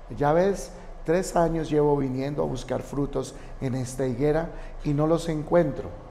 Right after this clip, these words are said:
Córtala, ¿para qué va a ocupar terreno en balde?' Pero el viñador contestó: 'Señor, déjala todavía este año. Yo cavaré alrededor y le echaré estiércol, a ver si da fruto. Si no, la cortas.'"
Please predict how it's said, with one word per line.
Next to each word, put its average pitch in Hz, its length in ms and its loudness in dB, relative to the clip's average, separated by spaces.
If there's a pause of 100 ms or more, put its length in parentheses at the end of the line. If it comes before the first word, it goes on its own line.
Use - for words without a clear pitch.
(240)
Córtala, 175 500 6 (440)
¿para 139 220 2
qué 151 100 6
va 156 80 10
a 160 60 8
ocupar 151 440 2
terreno 143 380 0
en 131 140 -4
balde?' 151 340 0 (560)
Pero 165 180 6
el 185 60 4
viñador 160 540 2
contestó: 139 680 -2 (340)
'Señor, 165 480 2 (380)
déjala 180 380 2
todavía 139 420 2
este 135 300 0
año. 131 300 -2 (440)
Yo 147 220 2
cavaré 151 360 4
alrededor 135 680 2 (280)
y 175 80 2
le 175 160 4
echaré 160 380 2
estiércol, 147 600 -2 (360)
a 135 140 0
ver 135 240 2
si 139 140 -2
da 139 140 4
fruto. 127 380 -6 (380)
Si 185 200 0
no, 151 440 -2 (300)
la 147 180 0
cortas.'" - 720 -10